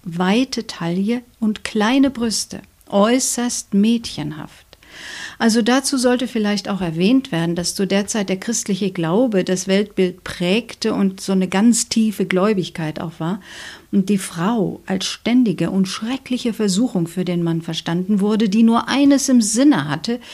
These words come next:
ihn zur Sünde zu verführen. Und daher war jegliche Körperlichkeit total verpönt. Schlichtes,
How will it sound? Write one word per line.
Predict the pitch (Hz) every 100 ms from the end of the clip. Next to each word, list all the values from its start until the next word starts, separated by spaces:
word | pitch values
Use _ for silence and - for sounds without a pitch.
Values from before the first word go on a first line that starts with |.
| - -
ihn | 233 254 254
zur | - 233 208
Sünde | 180 220 302 208
zu | - 143
verführen. | - 143 - - - - -
Und | 180 160
daher | 165 170 254 226 185 277 - - -
war | 156 151
jegliche | 147 190 233 233 214 208
Körperlichkeit | 190 196 190 160 165 160 - 160 160
total | - - - - 208
verpönt. | - 190 180 - - 202 90 - - _ _ _ - - -
Schlichtes, | - - 262 - - 277 262 -